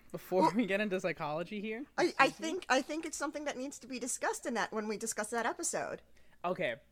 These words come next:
Speaker 1: I, I guess, I guess I hear what you're saying, 'cause when you say reformed and reformed, and two
Speaker 2: Mm-hmm.
Speaker 1: different, when the, the different connotations of the influx of how you say it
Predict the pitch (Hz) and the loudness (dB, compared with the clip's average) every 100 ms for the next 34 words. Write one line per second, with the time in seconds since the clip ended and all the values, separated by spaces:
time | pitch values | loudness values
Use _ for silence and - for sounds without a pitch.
0 | - - 175 202 196 190 202 190 180 180 | -16 -2 0 2 0 2 2 2 -2 0
1 | 202 202 175 165 175 151 147 - 120 110 | 0 0 -4 -2 -4 -4 -6 -4 -6 -6
2 | 127 151 143 143 151 160 175 156 135 120 | -10 -8 -6 -6 -6 -6 -4 -4 -4 -8
3 | - 147 151 180 208 220 - _ _ _ | -8 -6 -2 -2 -4 -10 -18 _ _ _
4 | _ 160 147 131 135 160 202 208 - 127 | _ -6 -4 -4 -6 -2 -2 -4 -6 -6
5 | 120 110 110 110 _ - 269 277 185 180 | -6 -8 -12 -18 _ -6 -2 0 0 0
6 | 185 170 - 151 160 147 139 151 143 143 | 0 -2 -2 -8 -8 -10 -10 -10 -10 -6
7 | 165 170 160 143 - _ - 151 135 139 | -6 -4 -6 -6 -14 _ -8 -6 -4 -4
8 | 139 - 131 120 127 139 131 - 120 - | -4 -6 -10 -10 -10 -8 -8 -8 -8 -8
9 | 120 110 87 - 156 156 | -10 -8 -8 -6 -4 -4